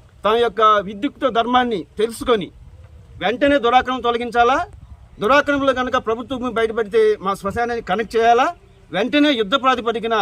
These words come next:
రహదారి ఏర్పాటు చేయవలసిందిగా మేము ప్రభుత్వాన్ని తీవ్రమైన స్వరంతో డిమాండ్ చేస్తా ఉన్నాం. గుంటూరు జిల్లా దుగ్గాల మండలం చిలూరు గ్రామం మాదిగపల్లిలో శ్మశాన వాటికి సంబంధించిన సమస్య పైన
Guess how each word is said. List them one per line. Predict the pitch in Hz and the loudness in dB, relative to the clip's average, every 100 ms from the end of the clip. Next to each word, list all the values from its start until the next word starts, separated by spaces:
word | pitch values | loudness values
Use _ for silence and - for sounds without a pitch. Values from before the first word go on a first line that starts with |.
| 185 175 | 0 0
రహదారి | 190 262 294 277 | 0 2 2 2
ఏర్పాటు | 214 233 | 0 -2
చేయవలసిందిగా | 202 214 208 190 208 | 0 -2 -2 -6 -6
మేము | 202 | -6
ప్రభుత్వాన్ని | - 196 220 226 214 165 180 - - - | -4 -6 -4 -4 -4 -6 -10 -16 -20 -4
తీవ్రమైన | 240 277 262 254 | 2 4 4 2
స్వరంతో | 240 208 208 196 | -2 -6 -6 -6
డిమాండ్ | 180 233 214 | 0 0 0
చేస్తా | 180 - 127 | -4 -10 -16
ఉన్నాం. | 110 - _ - - - - - - - _ _ _ _ _ _ _ - - - - - - - - | -16 -20 _ -20 -20 -20 -20 -20 -20 -20 _ _ _ _ _ _ _ -20 -20 -20 -20 -20 -20 -20 -12
గుంటూరు | 143 202 269 | -8 -4 -4
జిల్లా | 247 254 277 | -4 -2 -2
దుగ్గాల | 302 175 208 247 | -2 -6 -4 -4
మండలం | 233 233 226 277 | -4 -6 -6 -8
చిలూరు | - 220 247 240 | -8 -10 -10 -4
గ్రామం | 220 214 220 220 - - - | -4 -4 -6 -10 -16 -20 -10
మాదిగపల్లిలో | 147 202 226 202 214 214 247 294 - _ - - | -4 -4 -4 -6 -6 -4 -2 -4 -10 _ -20 -16
శ్మశాన | 175 185 226 247 | -8 -4 -2 -2
వాటికి | 240 220 208 | -4 -6 -8
సంబంధించిన | 208 208 208 190 196 180 165 - _ - - | -10 -10 -10 -8 -6 -6 -6 -12 _ -20 -10
సమస్య | 185 208 202 | -6 -4 -4
పైన | 202 208 | -2 -2